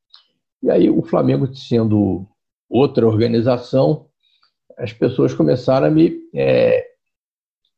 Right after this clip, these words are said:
me estimular, né? "Vem cá, você salvou o Flamengo, por que que você não vai tentar salvar o Rio de Janeiro, que tá numa situação talvez pior do que o Flamengo tava em dois mil e doze?"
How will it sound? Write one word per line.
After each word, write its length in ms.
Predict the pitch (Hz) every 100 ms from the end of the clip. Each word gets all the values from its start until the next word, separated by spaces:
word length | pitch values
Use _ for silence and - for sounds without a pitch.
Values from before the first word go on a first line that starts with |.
| _ _ _ _ _ _ _ _ _ -
me 100 | 113
estimular, 880 | 110 - 156 143 135 110 123 117 110
né? 120 | -
"Vem 160 | 143
cá, 200 | 185 -
você 220 | 110 - 110
salvou 480 | 175 113 110 151
o 80 | 143
Flamengo, 400 | - 110 120 156
por 80 | -
que 120 | 131
que 60 | 131
você 140 | -
não 140 | 147 117
vai 320 | 123 120 101
tentar 360 | - 110 104 113
salvar 440 | 110 113 98 104
o 100 | 104
Rio 180 | 98 107
de 80 | 101
Janeiro, 460 | 98 101 101 120 107
que 80 |
tá 100 | -
numa 160 | 104 104
situação 500 | - - 107 - 117
talvez 360 | 104 101 117 -
pior 240 | 117 127
do 100 | 123
que 60 | -
o 100 | -
Flamengo 360 | - 113 104
tava 280 | - 113 110
em 60 | 107
dois 180 | 104
mil 140 | 110 113
e 100 | 98
doze?" 380 | 107 127 120